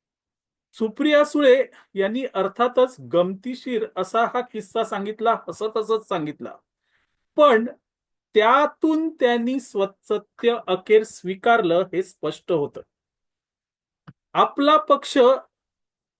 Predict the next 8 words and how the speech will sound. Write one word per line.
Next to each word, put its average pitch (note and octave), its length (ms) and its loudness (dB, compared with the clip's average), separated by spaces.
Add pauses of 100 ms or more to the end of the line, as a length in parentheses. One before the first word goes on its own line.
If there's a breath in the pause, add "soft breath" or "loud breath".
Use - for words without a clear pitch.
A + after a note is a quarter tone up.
(120)
अति G#3 360 2
वेळ C#4+ 320 4
दिल्यामुळे B3+ 540 2
फुटला G#3 600 -4 (360)
हे B3+ 160 -2
एक - 260 -16
सत्य C4 500 -2
आहे E3+ 400 -2